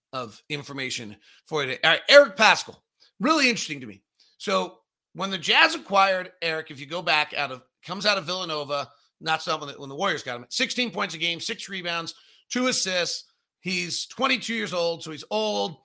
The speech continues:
He doesn't have a huge upside. And the feeling is he's picked with the forty-first pick of the draft, but wow, what a perfect pick by the Warriors 'cause he'll be so good playing with good players 'cause he can move the ball and he has versatile skills and he'll do all these different things.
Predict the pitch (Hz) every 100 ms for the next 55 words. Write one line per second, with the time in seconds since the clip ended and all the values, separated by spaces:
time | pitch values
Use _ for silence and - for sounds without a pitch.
0 | _ _ - 165 220 220 208 185 - 214
1 | 170 - 185 - 175 170 165 160 156 139
2 | _ _ _ _ - 156 156 151 151 151
3 | 151 - 156 - 262 254 226 196 185 165
4 | 170 - 214 202 160 190 214 208 196 180
5 | - 170 165 143 156 156 151 - 139 202
6 | 202 190 147 - 202 175 185 190 180 160
7 | 160 165 160 156 139 160 143 147 - -
8 | 247 233 185 185 175 143 _ _ _ 190
9 | 214 220 196 165 185 143 165 165 160 151
10 | 131 127 143 190 214 165 151 165 165 147
11 | 127 - 190 - 180 - 156 156 151 147
12 | _ _ _ - 160 165 170 135 196 175
13 | 175 175 175 143 170 160 143 135 95 -